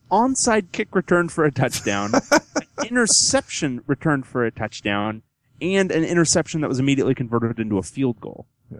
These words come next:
Speaker 1: I mean, that's seventeen of those forty-one points right there. So they scored twenty-four in the second half, and I don't know that all of them were super long drives. I don't know. I, well, yeah, actually, a lot of them were super long drives. So the defense wasn't great in the second half,
Speaker 2: <laughs>
Speaker 1: but it wasn't,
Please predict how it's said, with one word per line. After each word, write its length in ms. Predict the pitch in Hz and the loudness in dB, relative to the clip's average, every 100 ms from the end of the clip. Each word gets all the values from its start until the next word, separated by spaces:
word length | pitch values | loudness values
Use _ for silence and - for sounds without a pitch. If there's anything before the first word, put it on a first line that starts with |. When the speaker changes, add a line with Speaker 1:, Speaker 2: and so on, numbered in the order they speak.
| - - | -12 0
Speaker 1:
I 40 | |
mean, 100 | 160 | 2
that's 180 | 190 - | 4 4
seventeen 680 | - 185 185 - 180 185 151 | 4 4 0 -4 -2 2 2
of 140 | 117 | 4
those 360 | 123 113 104 - | 4 4 0 -6
forty-one 600 | - - 117 120 117 113 | -8 0 2 4 2 0
points 320 | 123 117 120 | -2 -2 0
right 180 | 113 - | -2 2
there. 260 | 143 104 | 0 2
So 140 | 95 120 | 0 -2
they 80 | 113 | 0
scored 280 | - 135 | 2 0
twenty-four 420 | - 139 143 147 147 | 0 -2 -2 0 -2
in 60 | |
the 40 | 131 | 0
second 280 | 120 107 101 | -4 -4 -4
half, 320 | 104 107 - | -2 -2 -4
and 80 | 104 | -2
I 60 | |
don't 180 | 117 123 | -2 -2
know 140 | 120 107 | -2 -2
that 160 | 101 - | -4 -2
all 180 | 117 120 | 0 0
of 60 | 113 | -2
them 140 | 107 | -4
were 160 | 98 90 | -4 -6
super 320 | - 101 104 | -8 -8 -6
long 260 | 104 95 90 | -2 -2 -4
drives. 640 | 90 104 107 82 82 - _ _ _ _ _ _ - | -2 0 0 -2 -6 -14 _ _ _ _ _ _ -4
I 100 | 135 | 0
don't 120 | 139 | 2
know. 280 | 120 87 76 _ - - | 2 0 -8 _ -20 -10
I, 80 | 123 | -4
well, 200 | 110 101 | -2 -2
yeah, 200 | 92 82 | -2 -4
actually, 420 | 85 90 82 80 _ _ _ | -8 -10 -10 -12 _ _ _
a 40 | 101 | -6
lot 160 | 95 | -4
of 80 | 95 | -4
them 120 | 87 | -8
were 100 | 82 | -10
super 260 | - 92 73 | -6 -6 -6
long 180 | 73 80 | -8 -8
drives. 380 | - 52 - - | -8 -8 -8 0
So 160 | 202 | 4
the 80 | 208 | 6
defense 340 | 254 294 240 | 4 4 2
wasn't 300 | 180 190 175 | 2 2 2
great 260 | 123 135 139 | 0 0 0
in 80 | 160 | -8
the 80 | - | -2
second 300 | 185 170 180 | -2 0 2
half, 280 | - 185 | 4 4
Speaker 2:
<laughs> 340 | 254 - 262 - | 2 4 0 4
Speaker 1:
but 140 | 277 | 0
it 60 | - | 2
wasn't, 360 | 170 170 311 | -2 -2 -4